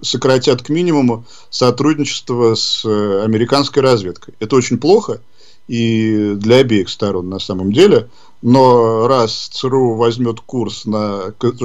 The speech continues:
на козыряние Байдену, то израильтян я понимаю. А момент следующий. Бреннан, э, накатал статью в «Нью-Йорк Таймс», где же ещё, а, о том, что вот, э,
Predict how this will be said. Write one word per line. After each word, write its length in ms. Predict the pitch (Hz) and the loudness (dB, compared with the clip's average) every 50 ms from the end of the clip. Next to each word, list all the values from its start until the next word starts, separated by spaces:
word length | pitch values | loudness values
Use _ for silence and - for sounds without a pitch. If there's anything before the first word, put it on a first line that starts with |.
| 107 - | -8 -4
на 160 | - 120 117 | -2 -2 0
козыряние 680 | - - 123 110 131 139 139 127 117 113 113 110 110 110 | 2 2 4 6 6 6 6 4 2 2 0 0 0 -2
Байдену, 680 | 104 123 156 190 220 220 160 143 127 113 101 101 110 - - - - - - - - | 0 2 2 4 4 4 2 0 -2 -2 -4 -6 -8 -12 -20 -20 -20 -20 -20 -20 -6
то 120 | - 135 175 170 | -2 0 0 2
израильтян 480 | 143 123 143 143 135 127 123 - 196 175 | 2 2 2 2 2 2 0 -4 -4 -4
я 80 | 139 147 | -4 -4
понимаю. 400 | - 147 135 120 98 85 - - - - - - - - - - - - - - | -4 -4 -4 -4 -6 -6 -10 -14 -18 -20 -20 -20 -20 -20 -20 -20 -20 -20 -16 -4
А 140 | - 117 117 | -2 0 2
момент 340 | 123 147 175 220 247 247 - | 4 4 4 4 2 0 0
следующий. 680 | - 202 170 156 165 233 220 - - 220 214 190 156 | 2 2 2 2 2 -2 -4 -4 -4 0 2 2 2
Бреннан, 640 | 135 123 131 143 185 220 220 214 196 190 180 170 160 | 2 2 2 2 2 2 2 0 0 0 0 0 0
э, 420 | 151 143 139 135 131 127 123 120 | 2 2 2 2 2 0 -2 -2
накатал 600 | 120 120 127 127 143 139 139 - 143 135 127 123 | -2 -2 0 2 2 2 2 2 2 2 2 0
статью 540 | 113 - - - 123 127 123 - - 123 117 | -4 -6 -4 -2 -2 -2 -2 -4 -6 -6 -6
в 80 | 107 113 | -4 -4
«Нью-Йорк 320 | 113 110 104 101 98 - | -4 -2 -2 -4 -4 -4
Таймс», 300 | - 139 165 202 214 160 | -6 -6 -4 -4 -4 -4
где 260 | 131 110 110 117 110 | -4 0 2 2 2
же 140 | 98 101 104 | 2 0 -2
ещё, 400 | 104 104 - - 170 180 202 208 - - - - - - - - - | -2 -2 -2 -2 0 0 0 -2 -6 -14 -20 -20 -20 -20 -20 -8 0
а, 260 | 143 123 120 117 120 | 2 4 6 6 4
о 240 | 120 - 139 131 123 | 4 2 0 0 2
том, 300 | - 180 190 208 214 208 | 4 4 4 4 4 0
что 440 | - - - - 143 151 175 165 | -4 -8 -8 -2 0 2 2 2
вот, 420 | 131 123 131 123 113 - - - - | 2 4 2 2 2 0 -10 -10 -4
э, 420 | 139 131 123 120 117 113 113 113 | -2 0 0 2 2 2 2 0